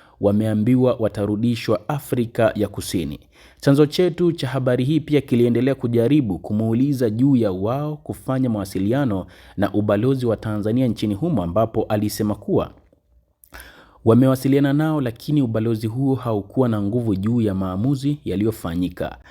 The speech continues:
Mpenzi mtazamaji na mfuatiliaji wetu, hakikisha ya kwamba unakuwa nami mpaka mwisho wa habari hii ili kusudi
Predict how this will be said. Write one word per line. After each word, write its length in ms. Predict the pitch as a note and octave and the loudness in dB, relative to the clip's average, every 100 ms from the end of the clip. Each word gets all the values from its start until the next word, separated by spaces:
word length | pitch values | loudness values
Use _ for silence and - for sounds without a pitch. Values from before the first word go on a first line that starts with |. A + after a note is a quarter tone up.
| - _ | -20 _
Mpenzi 440 | F2 E2 A2 A2+ G#2+ | -6 0 2 2 0
mtazamaji 560 | F#2+ F#2 G2 G#2 A2 | -2 -4 -2 -2 -2
na 160 | G#2 G2 | -2 -4
mfuatiliaji 580 | F#2 - F2+ F2 F2 F2 | -6 -6 -4 -4 -4 -2
wetu, 320 | G2+ A#2+ G#2+ | -2 -2 -6
hakikisha 480 | F#2+ F#2 A#2 A2 G2+ | -6 -6 -6 -4 -4
ya 100 | F2+ | -4
kwamba 440 | - A2+ A#2+ B2 | -6 -4 -4 -4
unakuwa 440 | G2 F2+ F2 A2 | -4 -6 -2 -2
nami 340 | F2+ F#2 A#2 A#2+ | -2 -4 -2 -4
mpaka 280 | A2 F#2+ F#2 | -4 -4 -2
mwisho 280 | G2 - | -2 -2
wa 60 | F2+ | -6
habari 380 | - E2+ E2+ D#2 | -6 -6 -6 -4
hii 200 | A2+ A#2+ | 0 0
ili 140 | F#2 | -2
kusudi 500 | E2+ F2 C#3 G2 E2 | -6 -4 -2 -2 -6